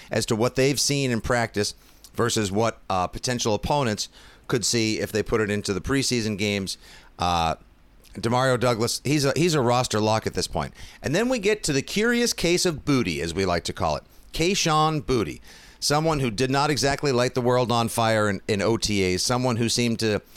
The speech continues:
struggle a bit in minicamp, and the wonder was, "Oh, is this guy gonna have the same issues now plaguing him that plagued him at L S U in the latter part of his career, that derailed a very promising receiver career?"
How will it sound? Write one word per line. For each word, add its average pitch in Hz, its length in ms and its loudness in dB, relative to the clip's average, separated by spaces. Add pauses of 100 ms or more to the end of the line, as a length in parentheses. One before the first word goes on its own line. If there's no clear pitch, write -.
(100)
struggle 156 460 0
a 131 40 0
bit 131 160 2
in 120 120 2
minicamp, 120 540 0 (340)
and 123 140 -2
the 127 60 2
wonder 143 380 2
was, 123 440 2
"Oh, 127 280 2
is 95 100 -2
this 139 160 0
guy 165 200 0
gonna 156 200 0
have 131 280 0
the 113 60 0
same 123 340 2
issues 113 340 0
now 101 220 2
plaguing 110 480 0
him 98 260 -2 (320)
that 92 160 -2
plagued 131 320 2
him 123 140 2
at 113 100 -2
L 117 220 2
S 110 160 0
U 110 160 2
in 98 80 0
the 90 80 0
latter 117 300 2
part 117 260 0
of 107 80 0
his 104 140 0
career, 95 460 0 (300)
that 101 180 -2
derailed 120 560 2
a 110 60 0
very 120 360 0
promising 123 680 0
receiver 107 420 0
career?" 101 460 0